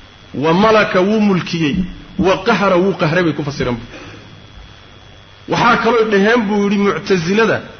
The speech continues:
iyo jahmiyada iyo xaruuriyadu waxay dhaheen, "Wa anna Allaha azza wa jalla fi kulli makaanin," meel kastuu joogaa, bay dhaheen.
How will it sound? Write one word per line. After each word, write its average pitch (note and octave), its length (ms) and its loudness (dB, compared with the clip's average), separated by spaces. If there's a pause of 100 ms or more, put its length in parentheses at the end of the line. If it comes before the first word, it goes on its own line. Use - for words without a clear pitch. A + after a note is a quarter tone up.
(180)
iyo G3+ 220 2
jahmiyada G3 600 2
iyo G3 180 0
xaruuriyadu G3+ 600 0
waxay A#3+ 220 0
dhaheen, A#2+ 280 -2 (300)
"Wa E3 260 0
anna A3 220 2
Allaha G3+ 480 4
azza G#3+ 260 0
wa G3+ 120 4
jalla G#3+ 280 0
fi F#3+ 140 -2
kulli G3 240 -2
makaanin," C#3 420 -2 (100)
meel G3+ 200 -2
kastuu F3 280 -4
joogaa, C#3+ 280 -2
bay B2 100 -4
dhaheen. A2 180 -6